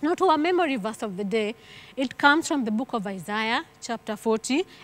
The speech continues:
and verse thirty-one. And the book of Isaiah is in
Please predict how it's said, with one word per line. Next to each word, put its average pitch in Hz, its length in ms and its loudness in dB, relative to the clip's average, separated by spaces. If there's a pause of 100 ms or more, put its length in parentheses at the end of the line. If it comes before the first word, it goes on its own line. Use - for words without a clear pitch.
(100)
and 320 260 2
verse 196 300 -4
thirty-one. 196 720 -2 (1800)
And 247 340 0
the 285 80 2
book 302 160 -2
of 311 160 -2
Isaiah 240 580 -2 (360)
is 254 200 -2
in 320 220 2